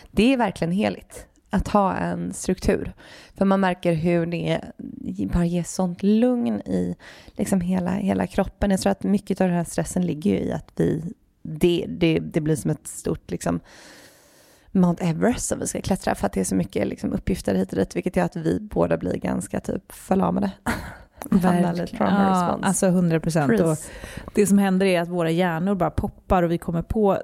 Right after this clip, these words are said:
Speaker 2: tusen saker som vi måste göra
Speaker 1: Mm.
Speaker 2: och vi har inget att hålla oss i liksom.
Speaker 1: Nej, vi glömmer bort grundningen, all energi liksom samlas upp i mindet, vilket gör kroppen så trött.
Speaker 2: Mm. Och sen så kom vi på, "Åh shit, vi skulle göra det där."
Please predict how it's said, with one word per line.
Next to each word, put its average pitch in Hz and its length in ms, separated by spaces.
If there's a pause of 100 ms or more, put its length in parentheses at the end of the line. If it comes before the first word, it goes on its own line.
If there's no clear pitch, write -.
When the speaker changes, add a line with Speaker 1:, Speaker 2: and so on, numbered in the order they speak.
Speaker 2:
tusen 170 280
saker 165 200
som 160 120
vi 151 80
måste 156 300
göra 196 580
Speaker 1:
Mm. 202 200
Speaker 2:
och 190 100
vi 180 80
har 180 100
inget 175 180
att 151 80
hålla 175 400
oss 180 180
i 185 260
liksom. - 400 (260)
Speaker 1:
Nej, 202 320 (140)
vi 196 220
glömmer 185 320
bort 170 220
grundningen, 220 800
all 190 240
energi 185 320
liksom 175 240
samlas 185 380
upp - 100
i 185 40
mindet, 208 460 (360)
vilket 202 440
gör 175 280
kroppen - 680
så - 240
trött. - 400 (140)
Speaker 2:
Mm. 185 220 (240)
Och 196 100
sen 185 120
så 185 80
kom 190 160
vi 180 80
på, 180 260
"Åh 247 160 (160)
shit, - 440
vi 226 140
skulle 240 220
göra 226 220
det 196 60
där." 190 340